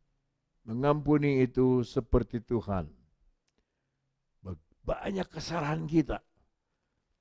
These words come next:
Tapi begitu ketemu Tuhan, Tuhan kasih anugerah pengampunan kepada kita. Kita ada sebagaimana kita ada sekarang,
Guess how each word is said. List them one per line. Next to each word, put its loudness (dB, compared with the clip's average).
Tapi 4
begitu 4
ketemu 0
Tuhan, -2
Tuhan -2
kasih -2
anugerah 2
pengampunan 0
kepada -6
kita. -6
Kita 0
ada 2
sebagaimana 0
kita 0
ada 4
sekarang, -2